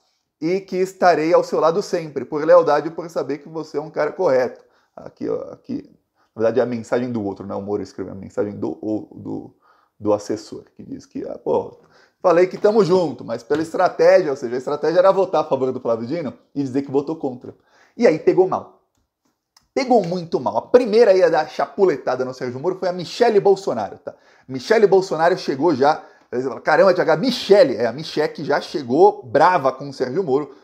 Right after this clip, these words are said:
Vou mostrar aqui, lá no Instagram dela, onde ela tem seis milhões e meio de seguidores, ela, ela começou aqui, ó.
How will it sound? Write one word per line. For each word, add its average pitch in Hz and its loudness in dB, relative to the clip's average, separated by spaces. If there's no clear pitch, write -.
Vou 135 -6
mostrar 123 -2
aqui, 143 -6
lá 151 4
no 196 -2
Instagram 135 -4
dela, 135 0
onde 123 0
ela 120 2
tem 117 -10
seis 208 2
milhões 147 -2
e 147 -8
meio 127 2
de 120 0
seguidores, 135 0
ela, 135 4
ela 131 2
começou 135 -4
aqui, 151 -2
ó. 117 0